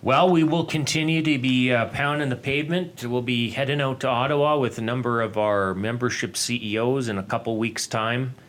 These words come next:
sitting down with, um, Prime Minister's office, um, um, yeah, the various key ministries that impact our, our industry and our business, and talking to them about the good news when it comes to clean energy and our abilities to,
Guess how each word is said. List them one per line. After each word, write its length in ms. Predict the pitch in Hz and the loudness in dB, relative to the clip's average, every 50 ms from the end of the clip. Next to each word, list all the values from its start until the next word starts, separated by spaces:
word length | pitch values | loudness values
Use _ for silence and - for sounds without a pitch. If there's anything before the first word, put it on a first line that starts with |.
| - - - - - - - - | -20 -20 -20 -20 -20 -20 -14 -10
sitting 380 | - - 117 117 117 120 113 | -6 -4 -2 0 0 0 0
down 360 | 107 117 117 120 120 123 123 | 0 0 0 0 0 0 0
with, 300 | 110 104 98 98 - - | 0 0 -2 -4 -6 -4
um, 400 | 95 92 90 87 85 82 82 82 - - - - - | -2 -2 -2 -2 -2 -4 -8 -10 -14 -18 -20 -20 -10
Prime 220 | - - 110 110 110 | -6 -4 -2 -2 -2
Minister's 560 | 110 113 120 117 - - - 113 110 101 117 | -2 -2 -2 -2 -4 -4 -4 -4 -2 -2 0
office, 680 | 113 113 117 110 - - 120 117 113 - - - - | 0 0 0 -2 -2 -2 -2 -2 -2 -4 -6 -8 -8
um, 300 | 85 76 78 - - - - - - - - - - - - - | -8 -8 -8 -8 -10 -14 -16 -18 -20 -20 -20 -20 -20 -20 -18 -14
um, 280 | - - 69 69 69 - - - | -14 -12 -12 -12 -14 -16 -16 -14
yeah, 240 | - 60 62 65 - | -12 -10 -10 -10 -8
the 100 | 78 85 | -10 -8
various 520 | 87 98 107 107 113 117 110 101 98 - | -4 -2 0 0 2 0 0 0 -2 -4
key 220 | - - - 123 110 | -4 -2 -2 -2 0
ministries 680 | 107 107 110 117 107 - - - 117 113 110 107 95 | 0 0 0 -2 -2 -4 -4 -4 -2 -2 -2 -2 -2
that 160 | 95 90 87 | -2 -2 -2
impact 560 | 110 113 107 - 120 113 113 113 110 - - | -2 -4 -4 -2 -2 -2 -2 -2 -4 -4 -2
our, 260 | 98 92 90 90 85 - - - - - - - - - - - | -2 0 0 -2 -4 -6 -12 -20 -20 -20 -20 -20 -20 -18 -8 -4
our 120 | 87 92 | -2 0
industry 460 | 104 113 117 123 110 - - 113 104 | 0 0 0 -2 -2 -2 -2 -2 -2
and 80 | 98 92 | 0 0
our 80 | 90 87 | -2 -2
business, 580 | 92 110 117 123 120 135 139 127 123 - - | 0 0 0 0 0 0 0 0 -2 -2 -4
and 160 | 90 87 87 - - - - - - - | -6 -6 -6 -8 -12 -20 -20 -20 -16 -14
talking 440 | - - 110 110 123 127 - 139 131 | -6 -2 0 0 0 0 0 -2 -4
to 100 | 117 123 | -2 0
them 200 | 123 127 131 131 | 0 0 2 0
about 260 | 123 120 127 127 123 | 0 2 2 0 2
the 80 | 123 127 | 0 0
good 220 | 120 127 127 127 | 0 0 0 0
news 420 | 117 120 135 135 110 87 85 - - | 0 0 0 2 0 0 -2 -4 -4
when 140 | 90 87 | -4 -4
it 80 | 90 - | -4 -4
comes 280 | - 98 98 92 - - | -4 -6 -4 -4 -6 -8
to 80 | - | -12
clean 260 | - - 113 110 110 | -8 -6 -4 -2 -2
energy 520 | 113 117 117 123 113 95 - 104 92 90 87 | -2 -2 -2 -2 -2 -2 -4 -4 -2 -2 -2
and 200 | 87 87 90 90 | -2 -2 -2 -2
our 140 | 92 92 92 | -2 -2 -2
abilities 600 | 87 85 104 101 101 101 95 95 95 92 92 - | -2 -2 -2 0 0 0 0 -2 -2 -4 -4 -6
to, 340 | - - 101 98 95 90 | -4 -4 -2 -2 -2 -2